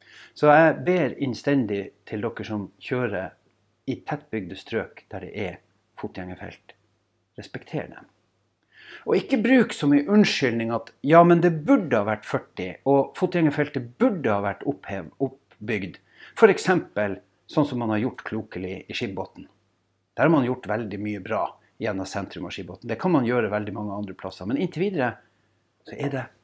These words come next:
her det sitter hos oss som kjører bil. Fram til fotgjengerfeltet ikke er oppbygd, fram til det ikke er førti, så må vi kjøre i førti. Og så må vi slakke opp,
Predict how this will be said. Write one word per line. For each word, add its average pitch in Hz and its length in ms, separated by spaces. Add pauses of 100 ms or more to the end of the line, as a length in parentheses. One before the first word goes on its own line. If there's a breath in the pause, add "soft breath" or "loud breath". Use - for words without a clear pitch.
(100)
her 175 220
det 101 120
sitter - 320 (200)
hos - 220
oss - 140 (400)
som 95 140
kjører 98 380
bil. 98 200 (840 soft breath)
Fram - 420
til 120 280
fotgjengerfeltet 95 920
ikke 165 260
er 90 80
oppbygd, - 380 (680)
fram 202 240
til 143 220
det - 160
ikke - 300
er 127 80
førti, - 320 (880)
så 127 120
må 127 120
vi 143 120
kjøre 180 460
i - 100
førti. - 300 (420)
Og - 120
så 113 120
må 107 160
vi 101 140 (460 soft breath)
slakke - 560
opp, - 280